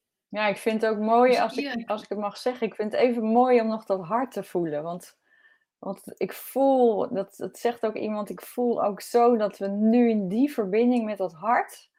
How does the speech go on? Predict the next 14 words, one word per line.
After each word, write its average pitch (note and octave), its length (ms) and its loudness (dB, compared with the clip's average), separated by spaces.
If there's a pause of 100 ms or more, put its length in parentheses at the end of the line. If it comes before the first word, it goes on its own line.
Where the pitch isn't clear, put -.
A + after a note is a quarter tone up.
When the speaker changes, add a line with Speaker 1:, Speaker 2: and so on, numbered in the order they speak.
(260)
Speaker 1:
voelen C4 400 2
hoe A#3 120 6
dat F#3+ 260 -2
doorresoneert A3 1120 2
als G3+ 220 -4
we F#3+ 200 -2
er F#3+ 260 2
meer G#3 320 -2
mensen A#3 480 2
bij D3+ 440 -4 (160)
uitnodigen. - 960 -4
En F3 200 -12
vooral G3 540 0
ook, F#3 360 -6